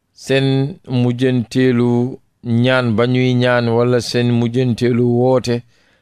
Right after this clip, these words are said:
ba ñuy woote mooy, "Ani alhamdulillahi rabbil alamin," mooy sant ngërëm ñeel na buur bi nga xamante ne mooy borom bi ndaafooni. Mbokk yi,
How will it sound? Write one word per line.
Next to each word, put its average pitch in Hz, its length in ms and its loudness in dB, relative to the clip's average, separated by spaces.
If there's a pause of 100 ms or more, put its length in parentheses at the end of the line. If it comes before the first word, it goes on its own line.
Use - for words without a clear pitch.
(160)
ba 104 100 -4
ñuy 131 200 0
woote 123 400 0
mooy, 120 240 0
"Ani 123 240 -2
alhamdulillahi 117 800 0
rabbil 113 260 -2
alamin," 117 520 0 (800)
mooy 120 540 0
sant 123 520 -4 (760)
ngërëm 123 580 2 (100)
ñeel 123 280 0 (160)
na 120 80 0 (320)
buur 113 320 -2
bi 110 100 -6
nga 120 140 -4
xamante 113 400 -2
ne 113 80 -2
mooy 117 240 0
borom 110 380 0
bi 107 80 0
ndaafooni. 104 460 0 (1040)
Mbokk - 280 -4
yi, 165 160 2